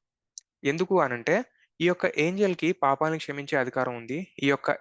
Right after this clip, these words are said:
ఏంజెల్‌లో దేవుని యొక్క నామం ఉంది. ఈ ఏంజెల్ తన్ను తాను దేవునిగా ప్రదర్శించుకోగలుగుతాడు, యెహోవాగా ప్రదర్శించుకోగలుగుతాడు. అలాగే ఈ ఏంజెల్ కూడా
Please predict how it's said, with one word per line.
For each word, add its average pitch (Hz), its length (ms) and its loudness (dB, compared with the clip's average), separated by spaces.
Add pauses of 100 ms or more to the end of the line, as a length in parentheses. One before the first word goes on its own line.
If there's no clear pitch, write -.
ఏంజెల్‌లో 156 1300 2 (280)
దేవుని 139 280 0
యొక్క 139 160 -2
నామం 120 380 -2
ఉంది. 127 300 0 (420)
ఈ 139 100 2
ఏంజెల్ 170 580 4 (840)
తన్ను 156 200 0
తాను 170 460 2 (600)
దేవునిగా 165 400 4
ప్రదర్శించుకోగలుగుతాడు, 131 1200 -2
యెహోవాగా 147 580 4
ప్రదర్శించుకోగలుగుతాడు. 127 1200 -2 (180)
అలాగే 147 340 2
ఈ 147 200 -2
ఏంజెల్ 151 380 2
కూడా 127 340 -2